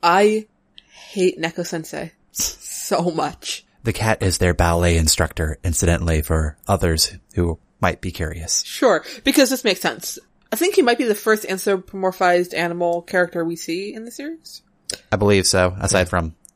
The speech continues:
Speaker 2: Duck herself.
Speaker 1: Aside from Duck herself. And as the series goes on, we get more and more anthropomorphized,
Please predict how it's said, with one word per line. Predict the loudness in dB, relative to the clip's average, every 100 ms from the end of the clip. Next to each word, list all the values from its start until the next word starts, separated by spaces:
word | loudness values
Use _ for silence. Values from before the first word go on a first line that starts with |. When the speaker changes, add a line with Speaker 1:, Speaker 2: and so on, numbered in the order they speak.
| -6
Speaker 2:
Duck | -2 -2 -4 -10
herself. | -6 -2 0 2
Speaker 1:
Aside | 6 6 6 2
from | 0
Duck | -6 -6
herself. | -10 -10 -8 -8 -12 _ _ -2
And | 2
as | 4 2
the | -2
series | 0 0 2
goes | 0 4
on, | 4 4
we | 2
get | 2 2
more | 0 -2
and | 0
more | 0 0
anthropomorphized, | 0 -8 -8 -8 -8 -6 -4 -2 -4 -10 -14